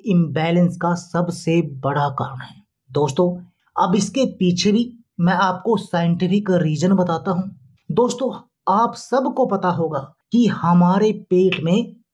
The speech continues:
अमल होता है, अम्लता होती है, मुंह की लार होती है, वो क्षारीय होती है। और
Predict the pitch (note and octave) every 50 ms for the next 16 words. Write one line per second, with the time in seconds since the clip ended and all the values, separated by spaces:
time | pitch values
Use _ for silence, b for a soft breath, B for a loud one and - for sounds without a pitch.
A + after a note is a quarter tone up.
0 | _ - F#3 F#3 G#3 A#3+ G#3+ D3 B2+ C3 C3 - C3+ C3+ - - _ _ _ _
1 | D#3 C#3 F3+ F#3 F#3+ F#3 F3+ A#3 G#3+ - C3 C3 - - B2+ B2+ D#3 - - _
2 | _ _ - F3 F3 F3+ F#3+ F#3+ B3+ C4+ C4 B3 A#3+ G3+ F3+ D#3+ D#3 D#3+ G3 A#3
3 | B3 - F#3 F3 E3 - - D#3+ B2+ B2+ - - _ _ _ - D3+ D3+ F3+ G3
4 | A3+ A#3 G3+ - - _ - - - D3+ D3 D#3 E3+ F3 F3 G3+ G3+ F3 C#3+ C3
5 | C3 - D#3 D#3 - - - - _ _ _ _ - A#3+ A3+ G#3